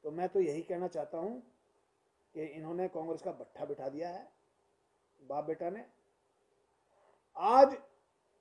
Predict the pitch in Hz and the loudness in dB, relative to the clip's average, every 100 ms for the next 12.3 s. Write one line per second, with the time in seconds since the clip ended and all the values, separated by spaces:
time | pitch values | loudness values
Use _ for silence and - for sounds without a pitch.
0 | _ 160 185 269 277 302 - 269 285 262 | _ -6 2 4 4 2 2 4 8 8
1 | - 262 254 262 254 240 247 240 - 311 | 8 8 8 6 4 8 8 4 6 6
2 | 262 240 180 170 170 147 135 - - _ | 8 4 2 -2 -6 -8 -10 -14 -20 _
3 | _ _ _ _ _ _ _ _ - 208 | _ _ _ _ _ _ _ _ 6 12
4 | 277 302 277 285 262 262 262 262 208 220 | 12 12 8 10 10 8 8 8 8 6
5 | 208 180 185 - 240 247 233 240 233 214 | 2 2 0 8 8 8 2 4 6 6
6 | 208 214 208 190 190 156 - 160 139 120 | 4 0 -2 -2 -6 -8 -8 -6 -6 -8
7 | - _ _ _ _ _ _ - 202 269 | -16 _ _ _ _ _ _ 2 10 12
8 | 269 269 - - - 196 233 254 269 294 | 12 12 8 4 -6 -4 2 4 4 4
9 | - 254 254 240 233 226 196 202 180 147 | 6 8 8 6 6 6 4 2 2 0
10 | - - _ _ _ _ _ _ _ _ | -4 -20 _ _ _ _ _ _ _ _
11 | - 196 247 277 269 285 247 233 262 254 | -6 2 12 12 12 8 4 4 6 4
12 | - 208 233 | 2 4 6